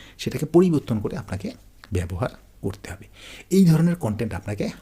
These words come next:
আপলোড করতে হবে, ঠিক আছে? এর পাশাপাশি আপনি এই যে মনে করুন যে রিমিক্স কনটেন্ট ব্যবহার করতে পারেন, ঠিক আছে? আপনি অন্যের শর্টস দেখতেছেন, সেখানে সেটিকে রিমিক্স করতে পারেন,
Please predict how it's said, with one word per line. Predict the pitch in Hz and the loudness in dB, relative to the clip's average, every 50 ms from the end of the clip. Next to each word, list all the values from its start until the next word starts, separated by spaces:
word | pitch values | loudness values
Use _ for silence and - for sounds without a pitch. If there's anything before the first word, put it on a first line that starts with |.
| - | -14
আপলোড | - 98 98 - 95 95 | -14 -14 -12 -12 -14 -14
করতে | - - - - - - | -14 -16 -18 -18 -18 -18
হবে, | - - - - _ _ _ - | -18 -18 -20 -20 _ _ _ -2
ঠিক | - 202 240 | -2 0 0
আছে? | 185 - - 101 - - _ _ _ _ _ _ - - - | -2 -4 -8 -12 -16 -20 _ _ _ _ _ _ -18 -4 -2
এর | - 147 139 | -2 0 0
পাশাপাশি | 143 131 - 127 113 110 - 123 113 - - - - - - | 0 -2 -2 -2 -2 -2 -4 -4 -6 -10 -14 -18 -18 -12 -10
আপনি | 120 110 - 123 117 113 113 - | -8 -4 0 0 0 0 0 0
এই | 120 117 | -2 0
যে | 113 117 120 120 - - 110 107 - | 0 0 -2 -2 -4 -10 -16 -8 -6
মনে | 104 101 101 107 | -4 -2 -2 -4
করুন | 98 - 107 107 107 | -4 -2 -2 -2 -2
যে | 98 104 98 98 101 | -2 -2 0 0 2
রিমিক্স | 98 107 135 139 135 - - - - | 2 4 4 4 4 2 -2 -4 -4
কনটেন্ট | 107 98 95 - 98 92 - | -4 -4 -2 -2 -4 -4 -4
ব্যবহার | 92 90 87 95 92 | -6 -6 -6 -8 -8
করতে | - - 92 - 95 95 | -10 -12 -12 -12 -12 -10
পারেন, | 92 90 90 90 - - _ _ - | -10 -10 -12 -12 -14 -18 _ _ -6
ঠিক | - 233 208 | -6 -4 -4
আছে? | - - - - - - - - - - | -6 -8 -8 -12 -18 -20 -20 -20 -14 -10
আপনি | - 113 - - 117 110 - - | -10 -8 -4 -4 -4 -4 -4 -4
অন্যের | - 117 113 107 | -4 -2 -2 -2
শর্টস | - - - 107 98 101 - - | -2 -2 -4 -4 -6 -8 -8 -10
দেখতেছেন, | - 101 98 - 104 101 - 104 | -10 -8 -8 -6 -6 -6 -6 -6
সেখানে | - - 101 104 107 107 101 | -6 -6 -6 -4 -6 -6 -6
সেটিকে | - 98 98 101 101 113 | -6 -6 -6 -4 -4 -2
রিমিক্স | 95 98 113 120 113 98 - | -2 0 0 0 -2 -2 -4
করতে | - - 87 - - - | -6 -6 -8 -8 -10 -14
পারেন, | - 90 90 - | -12 -12 -12 -14